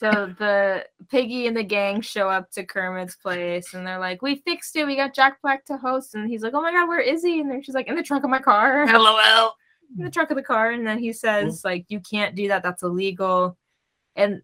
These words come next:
Speaker 1: like, you can't kidnap people." <laughs> And then New
Speaker 2: Mm.
Speaker 1: Zealand says, "A celebrity is not a people."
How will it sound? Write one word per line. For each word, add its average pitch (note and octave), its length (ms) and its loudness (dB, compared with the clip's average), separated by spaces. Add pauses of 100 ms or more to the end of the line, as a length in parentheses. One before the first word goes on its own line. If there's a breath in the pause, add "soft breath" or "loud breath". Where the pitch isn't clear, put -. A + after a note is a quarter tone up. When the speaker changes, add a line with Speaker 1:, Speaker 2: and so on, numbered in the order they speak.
Speaker 1:
like, F#3 260 -2
you A3 100 -2
can't G#3 320 0
kidnap F#3+ 540 0
people." F3+ 640 -2
<laughs> - 60 -10
And A3+ 200 2
then A#3 160 2
New A#3+ 100 2
Speaker 2:
Mm. C#4 60 4
Speaker 1:
Zealand G#3 400 0
says, F#3+ 340 -4 (260)
"A A3+ 80 -2
celebrity B3+ 640 2
is G#3 280 -2
not G#3+ 520 2
a F#3+ 100 -2
people." A#3+ 840 -2